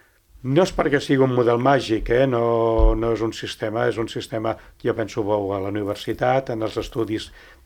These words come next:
eh, bàsics i, i de batxillerat, mm,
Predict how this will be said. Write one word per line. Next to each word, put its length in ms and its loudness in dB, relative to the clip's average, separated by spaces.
eh, 1120 -4
bàsics 600 -6
i, 500 -6
i 60 -10
de 120 -6
batxillerat, 560 -6
mm, 320 -8